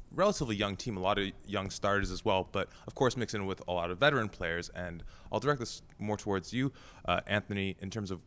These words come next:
one player in particular that's, uh, looking to get, uh, go professional, and maybe not even just in Canada, but possibly even stateside, uh,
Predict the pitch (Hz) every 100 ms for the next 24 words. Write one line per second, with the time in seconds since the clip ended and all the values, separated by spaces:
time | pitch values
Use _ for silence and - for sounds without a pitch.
0 | - 98 107 - 104 98 - 87 92 -
1 | 123 104 92 90 - 85 78 - 104 107
2 | 98 98 98 87 - - - - - -
3 | - 92 - 101 151 151 107 95 101 107
4 | 110 101 104 101 104 95 131 113 104 95
5 | - 98 104 107 98 95 110 110 101 90
6 | 92 - - - 90 85